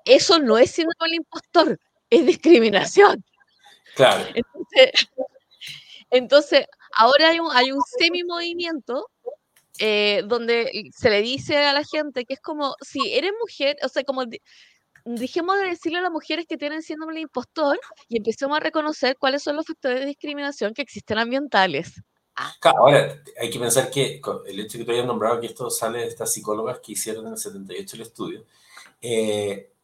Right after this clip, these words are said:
Speaker 2: parte de la indagación que hicieron era si-, como síndrome de la impostora, es decir, que era como afectaba especialmente a las mujeres. Y eso no es un hecho menor, porque si, si en el fondo parte de, de esa detección tuvo que ver mucho con el tema de las mujeres,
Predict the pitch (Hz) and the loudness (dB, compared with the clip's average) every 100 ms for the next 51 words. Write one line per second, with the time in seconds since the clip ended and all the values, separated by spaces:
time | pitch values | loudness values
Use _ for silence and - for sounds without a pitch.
0 | _ 135 135 147 135 123 107 95 - 127 | _ 0 0 0 -4 -2 -4 -2 -2 -4
1 | 123 143 - 147 160 160 - _ _ _ | -4 -2 0 0 -2 -6 -18 _ _ _
2 | 123 127 - - - - 113 104 - 127 | -2 -2 0 0 -2 -6 -6 -4 -4 -2
3 | 139 127 113 110 107 101 - 156 135 - | -2 0 -2 -2 -4 -4 -2 2 2 0
4 | - 98 98 110 - 120 - _ _ 113 | -10 -14 -12 -12 -10 -10 -10 _ _ -8
5 | 110 113 123 127 117 - 120 123 - - | -6 -6 -4 -4 -6 -6 -4 -4 -4 -6
6 | 120 135 131 113 98 95 123 - - _ | -4 -4 -2 -4 -6 -2 -2 -2 -8 _
7 | _ - - _ _ _ 120 147 147 175 | _ -20 -20 _ _ _ -6 0 2 2
8 | 156 160 165 170 160 175 196 - 95 104 | 0 0 -2 -2 -2 0 -2 -4 -12 -16
9 | 101 - - 95 - - 110 101 95 131 | -12 -8 -8 -10 -8 -6 -4 -6 -8 -6
10 | 135 135 - 127 - 143 135 123 - 113 | -2 -2 0 -2 -2 -6 -6 -6 -8 -6
11 | - 123 120 - - 131 117 117 117 113 | -4 -4 -6 -6 -4 -4 -6 -8 -8 -6
12 | 113 113 127 - 139 117 113 123 117 117 | -8 -6 -8 -6 -6 -8 -10 -10 -10 -10
13 | 110 98 - 151 98 | -12 -16 -10 -8 -8